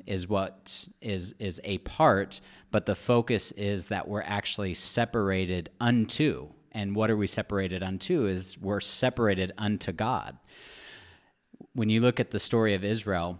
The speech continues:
the whole reason God is bringing them out of their bondage is to separate them from Egypt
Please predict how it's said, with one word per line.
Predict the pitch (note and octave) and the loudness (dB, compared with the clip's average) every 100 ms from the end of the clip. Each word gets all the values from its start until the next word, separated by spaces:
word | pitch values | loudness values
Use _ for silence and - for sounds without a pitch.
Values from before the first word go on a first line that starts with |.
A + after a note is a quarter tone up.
| - - | -12 0
the | A2 F#2+ | 4 4
whole | A2 A#2 A#2 A2 G2 F#2 - | 6 6 6 6 2 -4 -2
reason | A2 A2+ B2+ B2 A#2 G#2 | 4 6 8 8 4 4
God | G2+ G#2+ G#2 | 4 6 4
is | F#2+ F2+ | 0 -4
bringing | G2+ G#2 A2 G#2 G2+ | 0 2 4 2 0
them | F#2+ F#2 - G#2 | 0 -2 -4 -2
out | G#2+ A#2+ | 0 0
of | A2+ G2 | 0 0
their | F#2 | 0
bondage | E2+ F#2+ F#2+ E2+ E2+ F2 - - - _ - _ | 2 2 2 0 -4 -4 -6 -8 -12 _ -20 _
is | - G2+ F#2+ F2+ - | -2 0 2 -2 -4
to | - F#2+ | -2 -2
separate | - - A#2+ C3+ A#2+ A#2+ | 0 2 4 6 4 2
them | A2+ | 0
from | B2 A#2 | 0 0
Egypt | F#2+ F2 E2 D#2 - - | 0 -4 -6 -8 -10 -14